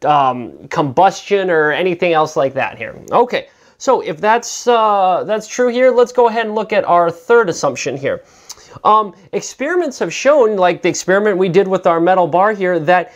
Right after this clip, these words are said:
heat tends to flow in the direction of decreasing temperature. That's kind of a, a duh thing, right?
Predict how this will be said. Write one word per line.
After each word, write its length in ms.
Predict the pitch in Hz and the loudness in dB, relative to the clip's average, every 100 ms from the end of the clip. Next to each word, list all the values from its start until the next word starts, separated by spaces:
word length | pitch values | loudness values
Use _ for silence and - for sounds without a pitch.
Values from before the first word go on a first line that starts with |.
| _ _ | _ _
heat 280 | 285 359 | -2 0
tends 300 | - 285 285 - | -2 -6 -6 -2
to 100 | - | -4
flow 440 | - 214 226 233 | 0 2 4 4
in 200 | 170 196 | 2 -2
the 80 | 180 | -4
direction 580 | 160 180 185 - 185 - | -4 -4 -4 -2 -2 0
of 420 | 160 156 143 127 | 0 0 -2 -4
decreasing 580 | 202 202 202 185 180 - | -4 -2 0 0 0 0
temperature. 460 | 180 151 139 135 | -4 -4 -8 -4
That's 200 | 147 180 | -2 -2
kind 200 | 185 170 | -2 -2
of 100 | 151 | 2
a, 240 | 143 135 - | 2 0 -2
a 100 | 135 | -6
duh 460 | 131 165 165 165 160 | -2 2 4 4 0
thing, 400 | - 117 123 135 | -6 -12 -8 -6
right? 340 | 139 170 | -4 -6